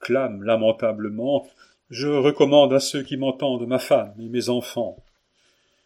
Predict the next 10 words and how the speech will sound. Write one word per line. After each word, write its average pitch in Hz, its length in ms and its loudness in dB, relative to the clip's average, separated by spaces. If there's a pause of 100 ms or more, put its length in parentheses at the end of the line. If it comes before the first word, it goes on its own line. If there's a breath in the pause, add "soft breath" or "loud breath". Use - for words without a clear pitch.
(220)
Il 127 180 -8
ne 123 100 -4
fallait 110 240 2
pas 120 200 0
espérer 110 560 -6
que - 120 -10
le 95 140 -8
procès - 560 -2
des 95 180 -12
Girondins 113 600 -6